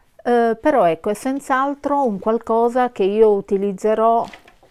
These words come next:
prettamente primavera e autunno, però anche d'estate,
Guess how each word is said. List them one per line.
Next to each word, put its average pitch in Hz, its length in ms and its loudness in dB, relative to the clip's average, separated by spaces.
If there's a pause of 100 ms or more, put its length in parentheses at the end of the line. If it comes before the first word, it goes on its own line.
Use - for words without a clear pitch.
(180)
prettamente 240 1300 0
primavera 185 840 -4
e 185 140 -6
autunno, 165 920 -8
però 214 400 0 (160)
anche 240 420 -2
d'estate, 214 1000 -2